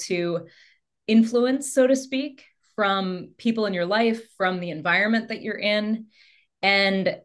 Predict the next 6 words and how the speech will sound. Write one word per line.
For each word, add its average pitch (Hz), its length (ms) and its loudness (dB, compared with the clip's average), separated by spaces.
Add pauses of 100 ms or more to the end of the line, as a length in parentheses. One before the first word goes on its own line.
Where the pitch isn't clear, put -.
(240)
it, 208 180 0
it 202 140 0
shows 233 520 0
you, 202 460 -2 (720)
um, 180 600 -2 (2750)
it, - 220 -12